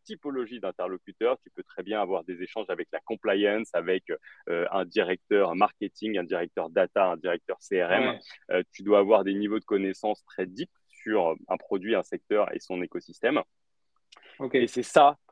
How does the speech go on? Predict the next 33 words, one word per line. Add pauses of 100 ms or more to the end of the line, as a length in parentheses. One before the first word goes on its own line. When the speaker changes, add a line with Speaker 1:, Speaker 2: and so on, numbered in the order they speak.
Speaker 1:
c'est
ça
qui
nous
excite,
c'est
ça
qui
nous
anime,
c'est,
euh, (340)
euh,
le
fait
de
pouvoir
effectivement, (260)
euh, (280)
aider (220)
les
recrutements
de
ces,
euh, (100)
profils, (280)
euh, (140)
pour
ces
techs.
C'est,
euh,
Speaker 2:
Ok.